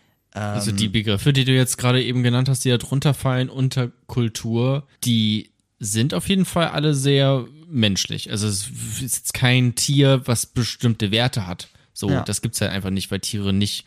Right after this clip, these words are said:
Speaker 1: die allermeisten Tiere, ich weiß nicht, vielleicht gibt's irgendwelche Ausnahmen, ist auch jetzt egal, äh, aber weil Tiere einfach nicht reflexiv sind und über sich selber nachdenken können,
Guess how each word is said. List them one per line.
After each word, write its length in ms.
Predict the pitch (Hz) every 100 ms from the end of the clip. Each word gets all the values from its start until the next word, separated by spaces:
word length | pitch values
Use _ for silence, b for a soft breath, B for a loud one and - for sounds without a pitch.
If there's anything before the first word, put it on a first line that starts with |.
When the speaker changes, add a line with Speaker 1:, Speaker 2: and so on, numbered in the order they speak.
| B
Speaker 1:
die 280 | - - -
allermeisten 460 | 98 104 107 -
Tiere, 200 | 110 113
ich 80 | 101
weiß 140 | 107 107
nicht, 120 | 104
vielleicht 180 | 101 92
gibt's 140 | -
irgendwelche 320 | 107 98 107
Ausnahmen, 360 | 127 135 135 120
ist 100 | 101
auch 120 | 95
jetzt 240 | 98 - -
egal, 280 | 101 110 - B B B
äh, 60 | 104
aber 320 | 107 101 107
weil 100 | 107
Tiere 340 | 101 120 117 113
einfach 380 | 107 - 98
nicht 320 | 104 104 - 123
reflexiv 640 | 113 - 113 - 120 107
sind 180 | 117 110
und 200 | 113 110
über 120 | 110
sich 140 | 101 98
selber 240 | 113 104
nachdenken 600 | 101 113 - 107 104 110
können, 360 | - 101 110